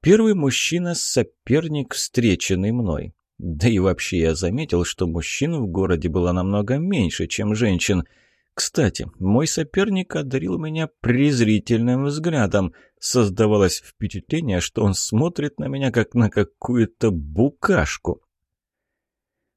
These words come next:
Раздался звук колокола. Мы поднялись на подготовленные вышки, над нами загорелись одинаковые цифры жизни семьдесят,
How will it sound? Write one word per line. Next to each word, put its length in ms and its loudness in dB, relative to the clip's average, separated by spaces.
Раздался 800 2
звук 600 0
колокола. 960 4
Мы 260 2
поднялись 800 0
на 100 2
подготовленные 1120 2
вышки, 800 0
над 300 -4
нами 320 0
загорелись 640 -2
одинаковые 840 2
цифры 640 0
жизни 640 0
семьдесят, 1000 0